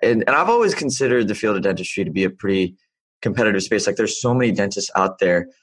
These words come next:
but you've been consistently at the forefront of innovation. How do you cultivate in-, innovation in your own life?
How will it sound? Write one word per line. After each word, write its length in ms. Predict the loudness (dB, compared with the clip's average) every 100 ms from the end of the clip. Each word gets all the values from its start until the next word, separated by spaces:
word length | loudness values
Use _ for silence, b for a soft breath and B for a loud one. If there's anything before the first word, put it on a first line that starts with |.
| b b -2
but 160 | 0
you've 240 | 2 2 2
been 140 | 0
consistently 880 | 0 -2 -2 0 0 -2 -2 2 2
at 120 | 2
the 80 | -2
forefront 540 | 0 0 2 2 2
of 100 | 0
innovation. 680 | 0 2 4 2 2 -2 -4 _ _ _
How 160 | -2 2
do 80 | 2
you 160 | 2
cultivate 580 | 2 2 2 2 2 2
in-, 220 | 0 0 0
innovation 540 | 2 4 2 2 0
in 100 | 2
your 160 | 2 2
own 280 | 2 2 2
life? 440 | 2 0 -6 -16